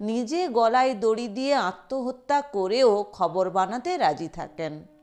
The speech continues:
আজ বহুদিন পর নাইট ডিউটি পড়েছে আমার। রাতের খাওয়া দাওয়া করে রাবারের বালিশটা পোর্টফোলিও ব্যাগের মধ্যে লুকিয়ে নিয়ে এসেছি।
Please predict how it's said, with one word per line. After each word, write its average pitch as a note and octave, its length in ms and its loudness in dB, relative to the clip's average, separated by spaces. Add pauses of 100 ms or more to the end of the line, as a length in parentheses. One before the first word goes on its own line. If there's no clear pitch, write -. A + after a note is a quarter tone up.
(500)
আজ D#4 440 0
বহুদিন C#4 600 2
পর B3+ 480 2
নাইট G#3 320 0
ডিউটি C4 460 -2
পড়েছে F3+ 540 -2
আমার। C#3+ 320 -4 (360)
রাতের A#3 460 2
খাওয়া A#3+ 340 4
দাওয়া C4+ 320 6
করে B3 420 0 (140)
রাবারের A#3 500 4
বালিশটা A3 640 2
পোর্টফোলিও C4 840 0
ব্যাগের G3 380 2
মধ্যে B3 480 -4
লুকিয়ে A#3 440 -4
নিয়ে F#3+ 280 -2
এসেছি। D#3 560 -10